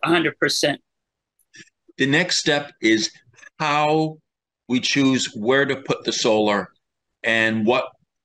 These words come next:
Speaker 2: how we involve the communities where the solar is going to go.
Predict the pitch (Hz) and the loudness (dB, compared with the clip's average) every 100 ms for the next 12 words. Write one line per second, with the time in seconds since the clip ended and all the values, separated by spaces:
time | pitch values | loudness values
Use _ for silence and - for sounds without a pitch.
0 | _ _ _ _ 120 101 - 135 151 147 | _ _ _ _ -12 -10 -4 0 0 0
1 | 147 135 127 104 117 123 123 123 117 - | 0 -2 -4 -4 0 0 0 -2 -6 -6
2 | 120 127 131 127 123 117 - 113 110 107 | -4 0 0 2 0 0 0 0 0 0
3 | - 117 110 110 104 - 107 107 101 90 | 0 2 2 0 -2 0 0 2 0 0
4 | 117 110 87 71 | 2 2 -2 -6